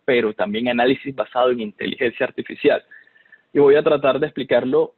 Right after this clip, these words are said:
de, de la manera más fácil posible. Básicamente, la inteligencia artificial lo que hace es emular el raciocinio humano, ¿ok? Entonces,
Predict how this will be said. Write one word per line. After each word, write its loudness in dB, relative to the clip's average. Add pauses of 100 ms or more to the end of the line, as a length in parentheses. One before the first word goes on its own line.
(240)
de, 2
de -4
la -2
manera -2 (380)
más -2 (180)
fácil -4
posible. -8 (280)
Básicamente, -2
la 0
inteligencia 0
artificial 0
lo 2
que 4
hace 0
es -2 (800)
emular 2
el -4
raciocinio -4
humano, -2 (540)
¿ok? -10 (800)
Entonces, 2